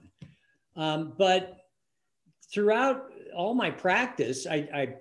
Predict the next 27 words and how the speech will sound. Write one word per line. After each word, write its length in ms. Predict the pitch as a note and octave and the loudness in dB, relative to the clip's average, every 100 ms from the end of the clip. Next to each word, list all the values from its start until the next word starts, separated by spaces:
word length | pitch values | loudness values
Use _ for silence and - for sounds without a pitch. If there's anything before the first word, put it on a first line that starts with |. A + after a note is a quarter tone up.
| - | -6
I 60 | D#3 | -6
put 260 | - G#3+ | 2 4
in 120 | A3 | 4
the 80 | G3+ | 2
time, 460 | - D#3 G3+ C4 G#2 | -2 -2 -2 -2 -2
I 100 | D#3 | 0
worked 280 | E3 B3 - | 2 0 0
hard. 460 | C3+ A3+ F3 - - _ _ _ - | -2 -2 -4 -10 -20 _ _ _ -6
And 500 | D#3 D3+ C#3+ C#3+ C3+ | 0 2 4 2 0
if 220 | D#3 - | -6 -4
you 80 | E3 | -6
keep 360 | - G#3 A#3 G3 | -2 -2 0 0
at 260 | F#3 B3+ | -2 0
it, 360 | E3 C3+ - - _ _ | 0 0 -2 -10 _ _
the, 240 | D#3 D3 C#3+ | -6 -6 -4
the 120 | C3 | -4
good 280 | - F#3+ F#3+ | 6 6 6
luck 260 | D#3+ D#3 | 2 0
will 120 | B2+ | -6
happen. 460 | A#2 A#2 A#2 G2+ G2+ | -6 -6 -8 -10 -12
And 120 | G2+ | -10
that, 240 | A#2 B2+ A#2 | -8 -8 -8
that's 240 | A#2 A#2 | -10 -8
what 100 | G#2+ | -8
happened 340 | G#2+ G#2 G#2 | -8 -10 -12
to 60 | G2+ | -12
me. 300 | F#2+ D#2+ | -14 -18